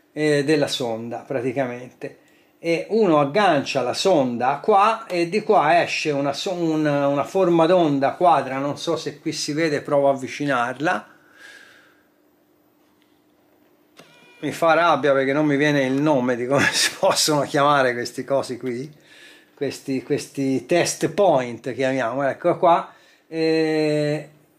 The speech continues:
da, da sopra esce un segnale di zero due volte, sempre,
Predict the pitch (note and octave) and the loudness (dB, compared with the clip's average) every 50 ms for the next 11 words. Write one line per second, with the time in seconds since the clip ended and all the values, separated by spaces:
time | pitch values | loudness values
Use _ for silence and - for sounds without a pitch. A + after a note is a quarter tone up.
0 | _ _ _ _ _ _ _ - D3+ D#3+ E3 D#3+ D#3 D#3 D#3 D3 E3 D3 - - | _ _ _ _ _ _ _ -6 -2 0 2 4 4 4 4 4 0 0 2 2
1 | B3+ C#4 B3+ C4 - F3 D#3+ D3+ D3+ D#3+ E3 D3+ - - - - D#3+ D#3+ D#3 D#3 | 4 4 4 4 2 2 2 2 2 2 2 0 0 -2 -4 -2 0 0 0 0
2 | D#3+ D#3+ D#3 C#3+ D3 - - D#3+ D3 D3 D#3 E3+ E3+ E3+ D#3+ D3+ C#3+ C3+ C3+ C3+ | -2 -2 -2 -4 -4 -2 -2 0 0 2 2 4 4 4 4 2 2 0 -2 -4
3 | A#2+ B2 D3+ E3 D#3+ C#3+ C#3+ C3 C#3 C#3+ C3+ C3 C3 B2+ B2+ A#2 G#2+ - D3 C#3 | -4 0 2 2 2 2 2 2 2 2 2 4 4 2 2 2 0 -2 -4 -4
4 | - - D3+ D3 C#3 D3 - D3 C#3 C3+ C3 C3 - - | -2 0 0 0 -2 -2 -2 -2 0 0 0 -2 -4 -14